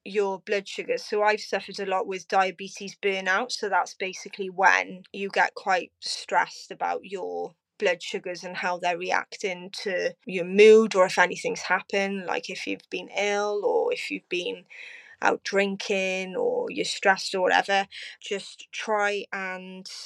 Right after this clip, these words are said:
write down how you're feeling, and yeah, just make sure you go out for some nice walks, 'cause walks always help me. I always like going out in the fresh air.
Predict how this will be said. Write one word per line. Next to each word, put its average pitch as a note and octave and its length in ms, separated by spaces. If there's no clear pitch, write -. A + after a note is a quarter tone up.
write G3+ 300
down F#3+ 520
how G3+ 240
you're F#3 200
feeling, F#3 720
and F#3 680
yeah, F#3 260
just G3 300
make G3 200
sure G3 240
you F#3+ 160
go F#3+ 220
out F#3 240
for F3 520
some G3 340
nice F#3+ 340
walks, F#3+ 440
'cause F3 260
walks F#3+ 380
always F#3+ 380
help F#3+ 260
me. E3+ 360
I F#3+ 160
always F#3+ 360
like F3+ 220
going F#3 260
out E3 200
in F#3+ 80
the F#3 80
fresh - 400
air. F#3+ 340